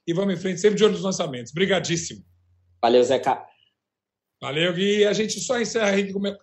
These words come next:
Speaker 1: encerra aqui com o meu Cantinho do Zeca, na verdade, uma repescagem muito merecida. Outro dia, entrevistando a Marisa Monte, comentamos, falamos sobre música, tanta coisa legal, uma entrevista que você pode ver aqui no uol, é claro, sempre.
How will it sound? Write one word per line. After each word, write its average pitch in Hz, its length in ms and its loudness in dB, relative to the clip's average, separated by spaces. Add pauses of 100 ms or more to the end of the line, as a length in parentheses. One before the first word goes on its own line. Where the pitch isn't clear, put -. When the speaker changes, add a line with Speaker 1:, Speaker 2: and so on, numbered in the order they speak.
(280)
Speaker 1:
encerra 196 460 0
aqui 185 180 -4
com - 80 -8
o 185 40 -2
meu 190 100 0
Cantinho 180 320 -4
do 160 80 -6
Zeca, 196 300 -2
na 185 80 -4
verdade, 190 320 -2
uma 196 180 -2 (240)
repescagem 214 760 4
muito 220 360 -4
merecida. 202 520 0
Outro 214 240 -2
dia, 208 280 -2 (280)
entrevistando 196 760 2
a 156 320 -2
Marisa 151 540 -4
Monte, 196 680 2 (340)
comentamos, 202 800 -2
falamos 139 240 -12
sobre 143 180 -10
música, 147 380 -2
tanta 156 200 -8
coisa 143 220 -6
legal, 160 260 -6
uma 160 100 -6
entrevista 139 360 -10
que 135 80 -16
você 135 220 -8
pode 135 320 -6
ver 139 240 -4 (280)
aqui 139 300 -10
no 139 120 -8
uol, 143 260 -2
é 123 60 -4
claro, 143 280 -6
sempre. 214 680 -2